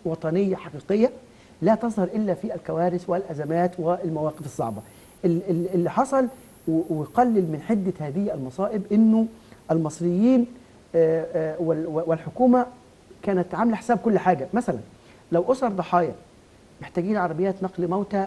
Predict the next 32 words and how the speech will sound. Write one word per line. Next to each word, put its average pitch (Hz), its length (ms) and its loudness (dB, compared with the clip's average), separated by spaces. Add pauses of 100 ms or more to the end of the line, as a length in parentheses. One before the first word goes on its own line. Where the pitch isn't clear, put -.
هل 175 120 -2
المستشفيات 185 400 -6
ممكن 190 180 -6
ما 143 60 -12
تبقاش 170 220 -10
متوفرة 160 340 -6
فيها 156 200 -4
هذا 147 80 -8
العدد 147 260 -6
من 143 60 -10
العربيات؟ 127 460 -6 (380)
تم 214 180 -2
الجمعيات 156 420 -6
الأهلية 156 480 0 (280)
زي 143 120 -4
الجمعية 131 220 -10
الشرعية 156 320 -6
توفير 175 420 -2
عربيات 139 480 -2
لدفن 160 300 -8
الموتى 170 340 -4
ونقلها 160 380 -6
إلى 147 80 -6
محافظتها. 123 420 -10 (840)
عربيات 160 380 2
جاهزة. 151 340 0 (520)
اتنين، 180 360 4 (680)
آه، 156 240 2
بعض 214 240 2
الأسر 226 380 -2 (220)
جايين 208 500 2
ياخدوا 190 340 -4